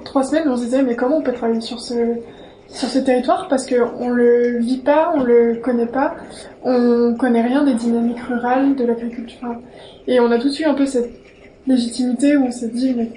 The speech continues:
qu'est-ce qu'on peut faire ? Alors que, ayant travaillé sur des projets, du coup, à Lyon, euh, en milieu urbain, on y vivait,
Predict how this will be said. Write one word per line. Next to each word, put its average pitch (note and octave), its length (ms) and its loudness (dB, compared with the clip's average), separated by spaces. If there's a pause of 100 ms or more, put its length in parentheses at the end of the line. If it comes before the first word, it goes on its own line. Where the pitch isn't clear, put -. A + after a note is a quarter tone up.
qu'est-ce A#3+ 180 -4
qu'on A#3+ 100 -4
peut A#3 160 -2
faire ? C#4 280 -4 (360)
Alors A#3+ 240 2
que, B3+ 80 -2 (160)
ayant B3 200 0
travaillé B3 320 0
sur B3+ 160 -6
des A3+ 100 2
projets, A#3+ 340 -2
du A3+ 100 -2
coup, B3+ 220 -4
à B3 80 0
Lyon, C#4 300 2 (520)
euh, A#3+ 60 0
en A#3 200 0
milieu A#3+ 260 0
urbain, C4 360 2 (340)
on B3+ 160 0
y B3+ 120 4
vivait, C4+ 460 0